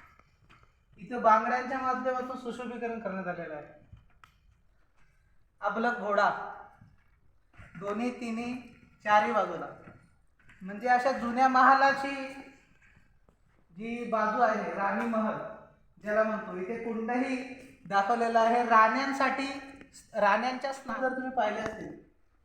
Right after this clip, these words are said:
तर त्या चित्रपटांमध्ये अशा प्रकारची कुंड आणि त्या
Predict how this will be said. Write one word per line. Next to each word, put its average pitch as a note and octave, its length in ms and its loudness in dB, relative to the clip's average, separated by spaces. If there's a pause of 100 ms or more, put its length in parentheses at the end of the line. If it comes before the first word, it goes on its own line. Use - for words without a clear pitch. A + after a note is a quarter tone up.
तर A3+ 140 -8
त्या C4 160 -2
चित्रपटांमध्ये C4 840 0
अशा B3+ 260 -2
प्रकारची B3+ 420 -6
कुंड A3+ 280 -6 (800)
आणि G#3 280 -2
त्या C#4 460 4